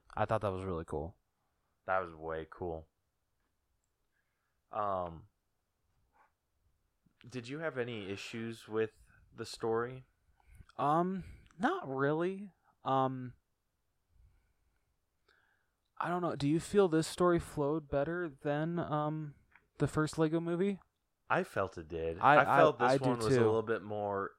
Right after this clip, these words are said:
Speaker 2: it was easier f-, to follow for an adult.
Speaker 1: Yes,
Speaker 2: Even,
Speaker 1: I
Speaker 2: like,
Speaker 1: agree.
Speaker 2: you still got the fun of it from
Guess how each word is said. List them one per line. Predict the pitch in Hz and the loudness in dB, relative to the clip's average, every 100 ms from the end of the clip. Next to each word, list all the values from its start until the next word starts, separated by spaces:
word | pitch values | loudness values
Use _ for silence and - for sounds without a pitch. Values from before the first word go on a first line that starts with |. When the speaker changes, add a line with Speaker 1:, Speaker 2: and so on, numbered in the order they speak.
| 113 | -8
Speaker 2:
it | 110 | -8
was | 101 | -6
easier | 110 120 120 | -10 -4 -2
f-, | 101 - | -4 -4
to | 104 | -8
follow | - 98 92 98 104 107 | -4 0 2 2 2 -2
for | - 101 95 90 - | -4 -4 -2 -2 -4
an | - | -8
adult. | 95 82 90 110 - - - - | -12 -6 -6 -6 -12 -20 -20 -14
Speaker 1:
Yes, | - 135 123 104 | 0 4 4 4
Speaker 2:
Even, | 139 - 90 | 0 -2 2
Speaker 1:
I | 123 | 2
Speaker 2:
like, | |
Speaker 1:
agree. | 123 127 107 95 - _ _ | 2 0 0 -2 -8 _ _
Speaker 2:
you | - - 123 135 | -20 -20 -12 -10
still | - 156 147 | -4 -2 2
got | 143 139 | 0 0
the | 117 | -4
fun | - - 117 110 | -4 -4 -2 0
of | 104 92 | -2 -4
it | 92 - | -4 -6
from | - 104 95 92 87 85 | -12 -8 -6 -4 -6 -12